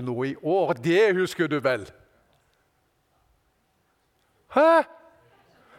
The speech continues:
Har du glemt det? Det var jo i forrige måned. Sølv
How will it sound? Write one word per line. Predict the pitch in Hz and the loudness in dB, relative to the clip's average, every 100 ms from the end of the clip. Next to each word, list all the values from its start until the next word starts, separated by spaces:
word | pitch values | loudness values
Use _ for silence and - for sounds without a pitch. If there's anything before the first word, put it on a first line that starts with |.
| - - 262 | -20 -4 0
Har | 285 | 0
du | 302 | 0
glemt | 311 302 311 - | 2 2 0 -2
det? | 330 294 - - - _ _ _ _ - | 2 2 0 -14 -20 _ _ _ _ -8
Det | 311 | -2
var | 285 294 | 2 2
jo | 285 277 | 2 0
i | |
forrige | 277 285 285 294 | 2 2 2 0
måned. | 294 285 285 285 185 - _ _ _ _ _ _ _ _ _ _ _ _ _ _ _ | 0 2 2 2 0 -10 _ _ _ _ _ _ _ _ _ _ _ _ _ _ _
Sølv | - - - 277 294 262 151 | -8 -6 0 2 2 0 -6